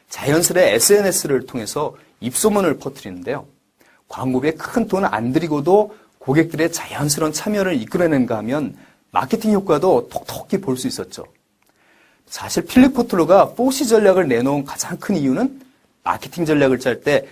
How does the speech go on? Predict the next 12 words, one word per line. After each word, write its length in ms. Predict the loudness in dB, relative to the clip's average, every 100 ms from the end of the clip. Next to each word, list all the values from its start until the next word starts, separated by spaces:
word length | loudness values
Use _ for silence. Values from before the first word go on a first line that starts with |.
| -20 _ _
고객의 500 | -2 2 4 4 4
관점에서 720 | 4 2 0 0 0 -2 -4
출발해보라는 760 | -4 -2 4 6 6 2 -6 -10
것입니다. 440 | -14 -16 -16 -18 _ _ _ _ _ _
그래야만 400 | 0 2 4 4
오늘날 460 | 2 2 4 2 2
고객들의 560 | -2 0 0 0 0
마음을 400 | 2 2 2 -2
사로잡을 480 | -6 -6 -2 0 -2
수 100 | -8
있기 140 | -10
때문이죠. 440 | -10 -10 -10 -14